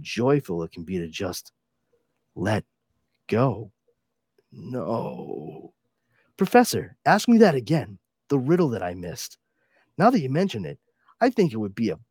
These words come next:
blast to solve. What was it? Oh, yes." Slams him face down into the pavement again.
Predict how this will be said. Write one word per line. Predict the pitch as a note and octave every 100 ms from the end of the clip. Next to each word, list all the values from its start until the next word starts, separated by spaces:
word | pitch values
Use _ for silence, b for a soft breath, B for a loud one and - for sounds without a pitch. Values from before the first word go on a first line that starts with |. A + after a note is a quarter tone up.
| _
blast | - D#3 A3 F3 - -
to | -
solve. | - G2 D#2 - A2 _ _ _ _ _ -
What | F#3+ A#3
was | B3 B3
it? | D#4 - _ _ -
Oh, | G3 D3+
yes." | C#3 D#3 E2+ - _
Slams | - - D3 E3+ E3+ F3
him | E3 D#3
face | - E3 D#3+ A#2
down | D3+ D3
into | C#3 C3
the | C3
pavement | D3+ C#3+ C3+ B2+
again. | A#2 B2+ F#2 D#2+